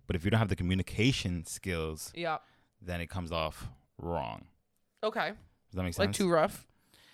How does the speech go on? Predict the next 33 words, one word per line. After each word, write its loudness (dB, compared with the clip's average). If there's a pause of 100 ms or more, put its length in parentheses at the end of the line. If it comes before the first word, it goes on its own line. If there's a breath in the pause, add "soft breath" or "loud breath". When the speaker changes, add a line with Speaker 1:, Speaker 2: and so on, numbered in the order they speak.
(460 soft breath)
Speaker 1:
Rough 6
or 10
it, 4
not 4
rough 2
enough, 0
not 4
assertive 6
enough. 0 (320 loud breath)
You 4
know 10
what 8
I'm 10
saying? 4
Where 0
you're 2
just 0
Speaker 2:
Yeah. -2
Speaker 1:
like, -4 (300)
"Yeah, -4
right, -4
bro." -8 (440)
Or 2
Speaker 2:
Yep. 2 (460)
Speaker 1:
chill. -6
Like, -8
there's 0
a 2 (140)
fine 0
line 2
where 0
they're 0
like, -4